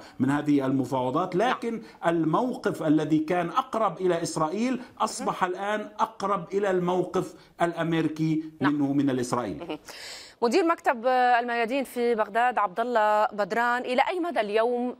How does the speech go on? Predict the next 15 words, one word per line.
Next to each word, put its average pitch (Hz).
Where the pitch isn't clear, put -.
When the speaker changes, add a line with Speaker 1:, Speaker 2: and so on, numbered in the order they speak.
Speaker 2:
آه، 202
ما 202
يجري 202
في -
الساحة 214
العراقية 202
معلق 208
بهذه 175
المفاوضات؟ 170
وأي 381
تداعيات 311
إيجابية 240
سيكون 214
لهذا 196
الاتفاق 196